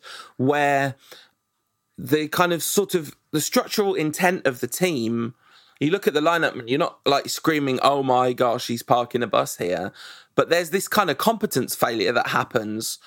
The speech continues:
when United are a bit shaky, 'cause that, that eleven that he put ag-, uh, put out against Sevilla, particularly after Pogba came on, there's absolutely no reason that that eleven couldn't have had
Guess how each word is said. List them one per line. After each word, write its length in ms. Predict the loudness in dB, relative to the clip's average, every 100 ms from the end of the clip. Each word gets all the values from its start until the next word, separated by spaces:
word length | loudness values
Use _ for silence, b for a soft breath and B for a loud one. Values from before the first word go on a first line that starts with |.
| B
when 180 | -2 0
United 400 | 2 2 2 0
are 60 | 0
a 40 |
bit 160 | -2 0
shaky, 380 | 0 0 -4
'cause 160 | -2 0
that, 220 | 2 0 B B B
that 220 | 0 2
eleven 500 | 0 2 2 2 0
that 100 | 0
he 80 | 0
put 300 | 0 0 0
ag-, 140 | -2 0
uh, 140 | -2 -2 _ _ _ -2
put 140 | 2
out 180 | 4 4
against 240 | 2 0 0
Sevilla, 220 | 0 0
particularly 760 | -4 -4 -4 -2 0 0 2
after 260 | 2 0 -4
Pogba 300 | -2 -2 -2
came 220 | -4 -2
on, 160 | -2 -4 B B
there's 140 | -6 -6 -2 0
absolutely 800 | 0 0 -2 -2 0 -2 0 0
no 200 | 2 2
reason 440 | 0 -2 -2 -4
that 140 | 0
that 180 | 0 2
eleven 460 | 0 0 0 -2 -6 B B _
couldn't 340 | 0 2 2
have 160 | -2 -2
had 580 | 2 2 4 2 -2 -4